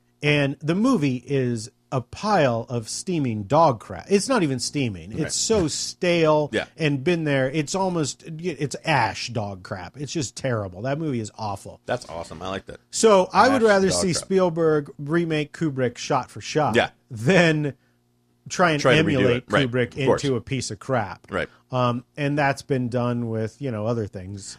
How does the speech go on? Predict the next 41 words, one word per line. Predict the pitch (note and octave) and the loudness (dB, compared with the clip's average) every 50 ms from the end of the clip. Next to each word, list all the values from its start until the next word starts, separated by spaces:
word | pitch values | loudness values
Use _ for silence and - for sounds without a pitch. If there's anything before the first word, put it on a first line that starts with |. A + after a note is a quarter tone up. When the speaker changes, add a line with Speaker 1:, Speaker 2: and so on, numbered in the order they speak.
| _ - | _ -2
Speaker 2:
I, | A2+ C3 D3 | 2 2 2
Speaker 1:
Um, | D#3+ - | 2 2
Speaker 2:
I, | - C3 C#3+ C#3+ D3+ D#3 D3+ | 4 4 6 6 6 6 6
Speaker 1:
so | D3 C#3+ C#3 C3+ C3+ _ _ _ _ _ _ _ _ _ _ _ _ _ _ _ _ - - | 6 4 4 2 0 _ _ _ _ _ _ _ _ _ _ _ _ _ _ _ _ 0 2
Speaker 2:
I | C3+ D3 | 2 2
take | D3 - E3 C#3+ C#3+ | 4 4 4 4 4
it | B2 | 4
back | A2 B2+ A#2+ A#2+ | 4 4 4 4
to, | - B2+ A#2 | 0 0 2
like, | A2+ G#2 F#2+ | 2 2 2
what | G#2 G#2+ F#2+ | 2 0 2
my | G2 F#2+ | 2 0
dad | F2 D#2+ G2+ G2 G2 G2 G2 - | 0 2 4 4 4 4 2 0
said | - G2 F#2+ F2 E2 | 0 -2 -2 0 -2
a | |
long | D#2 D#2+ F#2 G2 G2+ G2+ G2+ F#2+ | -4 -4 -2 0 0 0 -2 -4
time | - - F#2 F2+ F2+ F2+ | -6 -6 -6 -6 -4 -4
ago. | E2+ D#2+ D#2+ | -4 -4 -4
I | D#2+ D#2+ | -6 -4
for-, | F#2 F#2 - - | -4 -4 -4 -4
I | F2+ | -6
forgot | - - F2 E2+ G#2+ A2+ A#2 - | -6 -8 -8 -2 0 0 0 2
what | - G#2+ G#2 - | 2 -2 -2 0
movie | F#2+ F#2+ F#2+ F2+ F#2 F#2 | 0 -2 -2 -2 -2 -4
it | - | -4
was. | - E2+ E2+ E2+ D#2+ E2 | -4 -2 -2 -2 -4 -6
It | D#2 - | -12 -10
could | - A2+ G#2 | -6 -6 -4
have | F#2 F#2 | -4 -4
been | F2+ E2+ | -6 -8
Cape | - - F#2+ F2 - | -6 -8 -8 -8 -8
Fear. | - - F2 E2 D#2+ - | -10 -10 -8 -8 -6 -4
I, | - F#2+ - | -4 -4 -2
it | - F#2+ F#2 | 0 0 0
actually | F2+ F2+ - - - F#2 E2+ E2+ F2 D#2+ | 0 0 -2 -6 -12 -12 -10 -10 -12 -12
could, | - - F#2+ F2 - | -10 -8 -8 -6 -6
it | E2+ | -4
was | E2 E2+ F#2 F2+ - | -4 -4 -6 -6 -6
probably | - D#2+ D#2+ C#2 C#2+ | -8 -8 -8 -8 -8
Cape | - - D#2 - _ | -8 -10 -10 -10 _
Fear. | - D#2+ D#2 D#2 | -12 -10 -10 -10